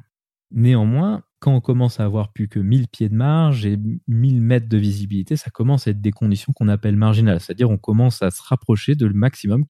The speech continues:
qu'il est possible de faire avec cette approche. Et dans ces cas-là, la manière dont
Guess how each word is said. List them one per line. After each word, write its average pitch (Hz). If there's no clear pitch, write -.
qu'il 101
est 92
possible 110
de 104
faire 120
avec 98
cette -
approche. -
Et 110
dans 107
ces 104
cas-là, 120
la 110
manière 120
dont 98